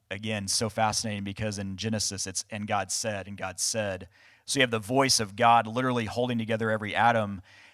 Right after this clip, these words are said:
and they are, he's just going to let it go, and they're just going to melt in front of him. So it's gonna be pretty, pretty cool when we look at this. Okay, they're co-, they're gathering to make war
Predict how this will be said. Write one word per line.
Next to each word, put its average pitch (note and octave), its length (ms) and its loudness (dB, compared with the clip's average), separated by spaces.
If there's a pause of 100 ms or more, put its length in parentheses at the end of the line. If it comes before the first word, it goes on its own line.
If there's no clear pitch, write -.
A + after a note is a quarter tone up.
(140)
and C3 300 6
they D3 220 8
are, B2+ 380 8
he's C#3+ 200 -2
just D#3 160 2
going D#3 120 6
to B2+ 60 6
let A#2 320 4
it G#2+ 140 -2
go, G2+ 440 0 (320)
and A2+ 140 -4
they're B2 80 0
just B2 200 0
going B2+ 200 4
to G#2+ 80 -4
melt G#2+ 580 2
in A2 100 -10
front A#2 260 -2
of F#2+ 100 -4
him. F2+ 320 -8 (360)
So B2+ 120 -2
it's A#2+ 100 -2
gonna C#3 60 -2
be C3+ 100 2
pretty, B2+ 460 -2 (260)
pretty D3 180 -2
cool C#3 200 2
when A#2+ 80 2
we A#2+ 80 0
look A#2 160 -2
at G#2+ 80 -6
this. G2 400 -4 (1300)
Okay, D3+ 360 8 (100)
they're E3+ 220 10
co-, G#3+ 100 4 (140)
they're F3 260 8
gathering D#3 600 10
to C#3+ 180 0
make C3+ 320 4
war A#2 720 4